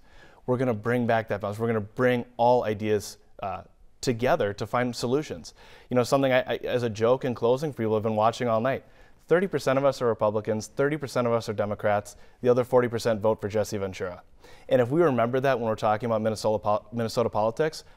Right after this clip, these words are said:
I think we'd have a state that works better for everyone that's here. You know, I'm your pro-labor, uh, pro, uh, uh, law enforcement,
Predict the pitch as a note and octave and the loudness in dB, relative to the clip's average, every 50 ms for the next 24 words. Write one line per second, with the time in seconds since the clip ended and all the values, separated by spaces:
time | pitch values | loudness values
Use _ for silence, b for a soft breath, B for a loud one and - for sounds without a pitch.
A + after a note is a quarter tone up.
0 | b b C3 B2+ A#2+ D#3 D#3 D3+ D3 C#3+ C3+ C3+ C3+ A#2+ G#2+ - - A#2+ A#2 A2+ | b b -6 -4 -2 -4 -4 -2 -2 -2 0 0 -2 -2 -2 -4 -4 -4 -4 -2
1 | A2+ G#2 - A2 A2+ G#2+ - - A2 A2 A2 G#2+ G#2 - A#2 - - - A#2 B2 | -4 -4 -2 -2 -2 -2 -2 -2 -2 0 0 -2 -4 -4 -6 -6 -6 -6 -6 -4
2 | A#2+ B2 A#2+ A#2 A2+ A2+ G#2+ G2+ G2 - - G#2 E2+ E2 - - - B B B | -2 -2 0 0 0 -2 -2 -4 -6 -8 -10 -10 -12 -12 -16 -20 -20 B B B
3 | B B B B B A2 G#2 G#2+ A2 - A#2 A#2+ A#2 A2 - - - C3 B2+ C3+ | B B B B B -4 -4 -2 -2 -2 0 0 0 0 -2 -2 2 4 4 4
4 | C#3+ C3+ B2 A#2+ A2+ A#2+ B2 B2+ - _ - - A2 G2+ G2+ G2 - - - - | 6 4 2 2 2 0 -2 -2 -4 _ -6 -2 0 0 0 -2 -6 -10 -2 0
5 | B2 B2+ C3 B2 - - - G#2+ G2 F#2+ F#2 - _ _ - - - - - - | 2 2 2 0 -4 -8 -8 -6 -6 -6 -8 -12 _ _ -20 -16 -16 -16 -16 -16
6 | - - A2+ B2 B2+ C3 C3 - - C3+ B2+ A#2+ - - B2+ B2 - | -8 -2 0 2 2 2 0 0 2 2 2 2 0 -6 -6 -6 -6